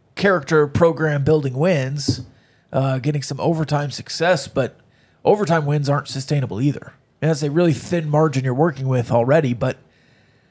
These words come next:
uh, this off the stream, I feel like the players are gonna remember that giant goose egg they gave up last year to Oklahoma State.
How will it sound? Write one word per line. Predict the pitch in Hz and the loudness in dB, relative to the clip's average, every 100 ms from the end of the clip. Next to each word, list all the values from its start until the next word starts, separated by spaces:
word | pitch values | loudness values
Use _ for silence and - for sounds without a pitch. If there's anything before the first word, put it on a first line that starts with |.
| _ | _
uh, | - 139 | 0 2
this | 131 185 190 - | 4 2 2 -2
off | - 160 160 - | 0 0 0 -2
the | 131 | -2
stream, | - 175 175 | -2 -2 0
I | 160 | 0
feel | 143 180 | 0 2
like | 170 156 - - _ _ _ _ _ _ _ _ _ _ _ - | 4 2 -4 -20 _ _ _ _ _ _ _ _ _ _ _ -8
the | 151 | -2
players | 185 190 196 175 | 2 4 4 2
are | |
gonna | 175 160 | 0 0
remember | 147 180 180 | 0 0 2
that | 165 | 0
giant | 139 165 170 139 | 2 0 0 0
goose | 160 156 170 | -2 0 2
egg | 160 143 | 2 2
they | 143 | -2
gave | 139 160 156 | 0 0 0
up | 143 | -2
last | 131 147 180 185 - | 0 2 2 0 -2
year | 151 | 0
to | 143 | 2
Oklahoma | 160 160 151 | 0 0 -4
State. | - - 160 143 160 - | -4 -2 0 0 -2 -10